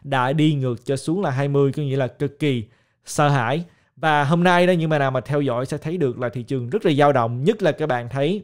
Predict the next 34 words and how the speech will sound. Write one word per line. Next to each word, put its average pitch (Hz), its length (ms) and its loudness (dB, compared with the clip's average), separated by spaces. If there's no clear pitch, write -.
trong 165 180 0
thời 143 140 0
gian 147 300 0
là 135 120 0
khoảng 135 200 -8
chừng 135 200 -4
là 120 260 -2
hai 160 240 0
tuần 139 220 -2
qua 151 240 4
đó, 165 180 2
chúng 180 140 0
ta 170 60 4
đã 139 60 2
chứng 180 240 0
kiến 185 180 -2
những 170 140 2
gì? 131 260 2
Chúng 147 120 -8
ta 135 100 -6
chứng 156 160 -6
kiến 165 280 -2
là 127 220 0
nhiều 127 320 -4
người 120 280 -2
có 147 160 -4
cái 160 120 -6
sự 127 200 -8
lo 135 200 4
sợ 117 360 0
liên 151 280 0
quan 135 340 2
tới 139 200 0
Fed 185 180 2